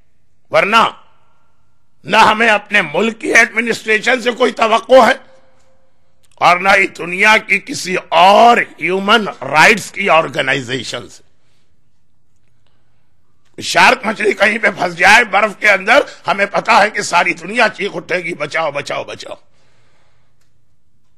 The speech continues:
किसी कौवे की टांग टूट जाए अफ्रीका किसी, किसी जंगल में, सारी दुनिया दौड़ पड़ेगी कि बड़ा जुल्म हो रहा है, बहुत बड़ी ट्रेजेडी है, इसकी जान बचाना वाजिब है, डोनेशन लाइए, वॉलंटियर्स लाइए, कैमरे लेके आइए, सारी दुनिया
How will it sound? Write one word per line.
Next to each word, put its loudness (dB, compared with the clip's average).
किसी -4
कौवे 4
की 0
टांग 2
टूट 2
जाए 6
अफ्रीका 2
किसी, -6
किसी -6
जंगल 2
में, 4
सारी 4
दुनिया 2
दौड़ 2
पड़ेगी 0
कि 0
बड़ा 2
जुल्म -2
हो 4
रहा 6
है, 4
बहुत 2
बड़ी 2
ट्रेजेडी 2
है, 6
इसकी -6
जान 2
बचाना 2
वाजिब 2
है, 4
डोनेशन 0
लाइए, 2
वॉलंटियर्स 0
लाइए, 4
कैमरे 2
लेके 2
आइए, 4
सारी 2
दुनिया 0